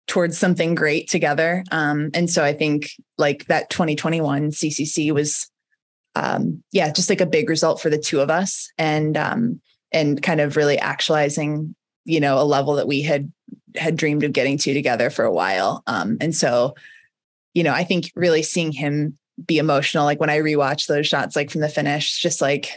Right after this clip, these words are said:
represents how I was feeling inside. And, you know, sometimes you can't, like, summon those feelings as the runner in the moment. It's like, you're feeling so many different things, but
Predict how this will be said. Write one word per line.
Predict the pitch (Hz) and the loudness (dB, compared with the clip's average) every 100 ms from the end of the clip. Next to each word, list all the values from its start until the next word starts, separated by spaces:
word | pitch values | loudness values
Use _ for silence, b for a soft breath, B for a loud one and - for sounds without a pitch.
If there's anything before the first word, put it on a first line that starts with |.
| - _ _ - | -18 _ _ -2
represents | 214 202 180 156 147 | 0 2 2 2 0
how | - | 0
I | 143 | 0
was | 131 - | 0 0
feeling | 135 131 123 | 0 0 0
inside. | 147 139 113 117 | -2 -2 -2 -2
And, | 127 - - | -2 -4 -2
you | |
know, | 151 139 | 0 0
sometimes | 160 160 156 | 0 0 -2
you | 156 | -4
can't, | 156 147 | -2 -2
like, | 143 143 | 0 -2
summon | - 147 143 135 | -2 0 0 2
those | 131 - | 2 0
feelings | 156 143 151 151 - | 0 -2 -2 -2 -2
as | 143 139 | -4 -2
the | 151 | -2
runner | 135 113 139 | 0 0 0
in | 139 | 0
the | 147 | 0
moment. | 160 117 143 156 | -2 0 0 -2
It's | 117 165 | -2 0
like, | 123 123 - | 0 -2 -6
you're | 113 143 120 - - | -2 0 -2 -6 -4
feeling | 156 127 | -2 0
so | 147 - | 0 -2
many | 104 98 | -2 -2
different | 131 - - | -2 -4 -6
things, | - 139 143 180 | -2 -2 -2 -4
but | - 120 | -2 -2